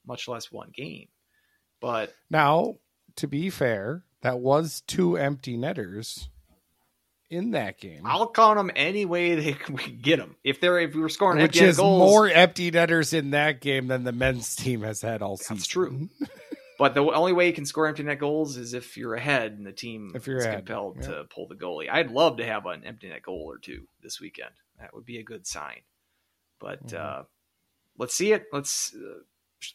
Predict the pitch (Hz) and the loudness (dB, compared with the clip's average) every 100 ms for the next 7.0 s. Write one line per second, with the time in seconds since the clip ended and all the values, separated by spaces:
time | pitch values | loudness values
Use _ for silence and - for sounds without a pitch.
0 | - - 143 170 156 117 104 - _ _ | -10 -10 4 6 6 0 -10 -18 _ _
1 | _ _ 120 - 101 80 - _ _ - | _ _ -16 -12 -12 -12 -16 _ _ -4
2 | 214 277 143 185 233 196 151 113 _ _ | 0 0 2 2 2 2 0 -2 _ _
3 | - 175 170 160 135 123 117 117 113 104 | -6 -2 0 0 0 -2 -4 -8 -8 -10
4 | 87 - 73 - 139 - 117 85 - 147 | -14 -18 -18 -8 -8 -8 -10 -10 -8 -8
5 | 151 113 101 117 - 185 - 135 123 123 | -8 -8 -10 -10 0 0 0 -8 -6 -4
6 | 143 139 127 117 101 113 113 110 110 | -2 -4 -4 -10 -12 -12 -12 -12 -14